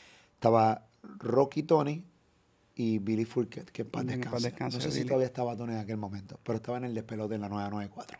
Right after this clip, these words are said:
Speaker 2: Ujú.
Speaker 1: Y justamente ahí fue la primera vez que yo te escuché a ti hablar de que en algún momento tú te ibas a retirar y que te ibas a dedicar a los caminos del Señor. ¿Ya desde ese momento o mucho antes ya tú estabas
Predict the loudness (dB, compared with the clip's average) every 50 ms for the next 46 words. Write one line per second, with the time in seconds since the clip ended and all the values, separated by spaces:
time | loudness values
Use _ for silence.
0 | -4 -2 -2 -2 -2 -6 -8 -10 -20 -20 -20 -20 -20 -20 -20 -20 -20 -20 -20 -20
1 | -20 _ _ _ _ _ _ _ _ _ _ _ _ _ _ _ 0 2 2 2
2 | 4 4 2 4 2 0 0 2 2 2 2 2 -4 _ _ _ _ _ _ _
3 | _ _ _ _ 2 4 6 4 4 4 2 2 2 2 0 -2 -2 0 2 2
4 | 2 2 0 0 0 0 0 0 -2 -6 -6 -8 -8 -6 -4 -4 -4 -2 0 0
5 | 0 0 0 0 0 0 -2 -2 0 0 2 2 2 0 0 -2 -4 -2 -2 -4
6 | -4 -4 -6 -6 -6 -6 -6 -6 -6 -4 -4 -4 -4 -4 -4 -4 -2 -2 -2 -4
7 | -4 -4 -2 -2 -2 -2 -2 -2 -4 -4 -6 -6 -6 -8 -8 -8 -8 -10 -14 -18
8 | _ _ _ _ _ _ _ _ _ _ -2 -2 0 0 -2 -4 -4 -4 -4 -4
9 | -4 -4 -6 -8 -8 -10 _ _ -20 _ _ _ _ _ _ _ _ _ _ _
10 | _ _ _ _ _ _ _ _ _ _ _ _ -2 -2 -2 -2 -4 -8 -8 -8
11 | -8 -6 -6 -6 -8 -8 -8 -10 -14 -16 -16 -18 _ _ -20 -20 -20 _ -20 -20
12 | _ _ _ _ _ _ _ _ _ _ _ _ 2 6 6 8 8 6 4 2
13 | 2 2 2 2 2 0 0 -2 -2 2 4 4 4 4 4 0 -2 -2 -2 -2
14 | -2 2 2 2 2 2 0 -2 0 2 4 4 4 2 0 -4